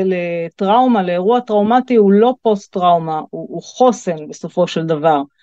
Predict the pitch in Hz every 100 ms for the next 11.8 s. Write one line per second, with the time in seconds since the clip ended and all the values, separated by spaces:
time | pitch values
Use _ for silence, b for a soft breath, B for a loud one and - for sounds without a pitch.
0 | b b b - 175 175 175 175 175 170
1 | 196 196 285 330 294 - 220 220 294 330
2 | 262 _ - 220 220 226 277 294 294 226
3 | - 285 277 240 _ - 202 262 320 294
4 | 233 - 214 202 269 294 269 208 190 202
5 | 233 240 196 196 226 190 156 _ - 180
6 | 185 240 240 208 196 202 233 - 233 233
7 | 233 226 _ _ - 220 220 214 226 240
8 | 254 247 240 233 226 214 202 202 196 190
9 | 185 180 180 180 180 175 190 196 202 202
10 | 202 190 196 208 175 165 160 220 226 202
11 | 185 180 175 175 202 214 190 170